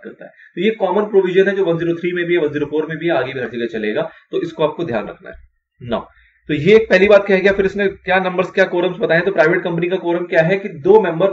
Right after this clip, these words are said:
personally present होने चाहिए आपकी meeting में, तो आपको माना जाएगा कि quorum completed है। बात करते हैं public company में, तो यहाँ पे तीन slab दिए हुए हैं। क्या slab है कि अगर आपके जो members हैं, number of members जो आपकी company में है वो हजार से कम है,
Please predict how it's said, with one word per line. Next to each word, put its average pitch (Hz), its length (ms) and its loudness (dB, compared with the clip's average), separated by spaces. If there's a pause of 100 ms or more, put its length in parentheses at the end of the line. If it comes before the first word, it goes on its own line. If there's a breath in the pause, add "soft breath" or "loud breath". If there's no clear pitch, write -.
personally 165 380 -4
present 160 320 -6
होने 156 160 -10
चाहिए 156 220 -14
आपकी 151 200 -8
meeting 143 300 -8
में, 180 100 -8
तो - 340 -8
आपको 160 180 -4
माना 156 180 -2
जाएगा 156 240 0
कि 156 120 -6
quorum 147 280 0
completed 135 480 -4
है। 165 180 -6 (300 soft breath)
बात 185 240 4
करते 208 160 4
हैं 214 100 4
public 202 240 0
company 196 260 2
में, 208 100 4
तो 220 60 4
यहाँ 175 180 4
पे 214 80 4 (140)
तीन 226 240 -2
slab 175 360 4
दिए 139 200 2
हुए 110 100 2
हैं। 107 100 -4
क्या 180 160 2
slab 180 320 2
है 180 100 0
कि 202 140 -2
अगर 180 240 2
आपके 190 260 -2
जो 202 120 0
members 165 380 2
हैं, 156 60 0
number 151 240 -2
of 175 100 -4
members 165 240 0
जो 165 100 -6
आपकी 156 180 -10
company 147 300 -6
में 147 120 -4
है 175 180 -2 (280 loud breath)
वो - 120 8
हजार 147 280 2
से 208 100 -2
कम 147 300 0
है, 113 160 -4